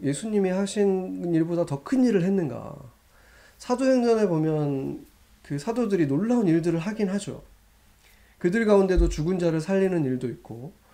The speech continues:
많은 병자들을 치유하기도 합니다. 그렇긴 한데 그들이 과연 예수님보다 더 놀라운 일을 했는가라고 생각을 하자면은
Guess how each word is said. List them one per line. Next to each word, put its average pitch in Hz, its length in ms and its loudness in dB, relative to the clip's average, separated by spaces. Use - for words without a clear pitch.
많은 214 460 0
병자들을 170 560 2
치유하기도 180 500 -4
합니다. 143 320 -6
그렇긴 208 420 0
한데 123 560 -6
그들이 214 420 -4
과연 160 640 -2
예수님보다 208 720 -2
더 165 140 -4
놀라운 185 560 0
일을 170 220 -2
했는가라고 175 1400 -8
생각을 202 420 -4
하자면은 139 680 -4